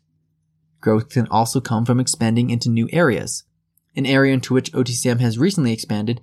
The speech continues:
is digitization and tokenization. In its latest report, the company highlighted the following.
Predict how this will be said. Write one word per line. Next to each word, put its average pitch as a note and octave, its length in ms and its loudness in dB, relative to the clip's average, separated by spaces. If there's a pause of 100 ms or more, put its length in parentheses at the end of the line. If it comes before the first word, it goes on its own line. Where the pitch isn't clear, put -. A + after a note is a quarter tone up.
(160)
is C#3 360 2
digitization C3 1080 0
and B2 240 0
tokenization. A2+ 880 -4 (520)
In B2+ 140 2
its C3 160 0
latest C#3 340 4
report, B2+ 500 0 (340)
the C3+ 80 0
company F#3 320 2
highlighted A#2 480 0
the - 60 -20
following. G#2 500 -4